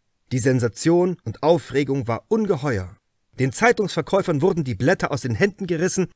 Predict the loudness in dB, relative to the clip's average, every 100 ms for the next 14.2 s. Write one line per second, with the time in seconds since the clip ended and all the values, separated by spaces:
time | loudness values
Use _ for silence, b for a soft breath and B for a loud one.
0 | _ _ _ _ _ -2 2 2 0 2
1 | 2 2 2 4 4 2 -4 -4 -6 0
2 | 2 2 0 0 2 2 2 2 2 0
3 | -6 0 2 2 0 -2 0 0 -2 0
4 | 0 0 -6 -4 -2 -2 -6 -12 _ _
5 | _ _ _ _ _ 0 2 6 6 4
6 | -2 0 0 2 2 2 0 -4 0 2
7 | 2 -2 -6 -6 -4 -4 -6 -12 _ _
8 | 2 4 4 2 2 0 -2 -2 2 2
9 | 2 0 -2 4 6 6 4 2 2 0
10 | 2 4 4 4 -2 -2 2 6 6 4
11 | 0 6 6 6 0 2 4 6 4 b
12 | b -6 2 2 4 2 2 0 0 -2
13 | 2 4 4 2 0 -4 -2 -2 0 2
14 | 2 0